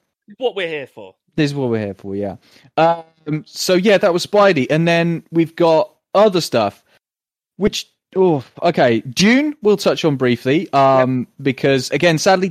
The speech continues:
Speaker 2: didn't get the chance to go cinema and watch it.
Speaker 1: No.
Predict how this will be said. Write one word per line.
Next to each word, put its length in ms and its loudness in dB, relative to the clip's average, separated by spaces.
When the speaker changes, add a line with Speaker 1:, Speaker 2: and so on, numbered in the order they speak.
Speaker 2:
didn't 240 4
get 180 0
the 80 -4
chance 320 -2
to 160 -10
go 180 2
cinema 420 0
and 100 0
watch 240 -2
it. 180 2
Speaker 1:
No. 300 -20